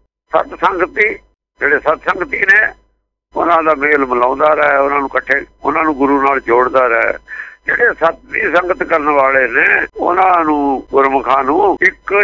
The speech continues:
ਜਗ੍ਹਾ ਨਾਲ ਜੋੜ ਲੈ, ਇੱਕ ਸੰਗਤ ਬਣਾ ਦੇ ਉਹਨਾਂ ਦੀ।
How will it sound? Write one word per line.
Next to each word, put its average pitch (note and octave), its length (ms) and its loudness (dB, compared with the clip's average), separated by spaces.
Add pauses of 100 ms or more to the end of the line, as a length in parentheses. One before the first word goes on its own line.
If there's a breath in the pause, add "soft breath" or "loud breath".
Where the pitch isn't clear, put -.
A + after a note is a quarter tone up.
ਜਗ੍ਹਾ E3+ 500 4 (160)
ਨਾਲ C#3 180 -2
ਜੋੜ A#2 360 2
ਲੈ, G2+ 400 -2
ਇੱਕ - 160 -10
ਸੰਗਤ D3 380 -4
ਬਣਾ C3 300 0
ਦੇ G#2+ 140 0
ਉਹਨਾਂ A2 260 2
ਦੀ। F#2 120 -14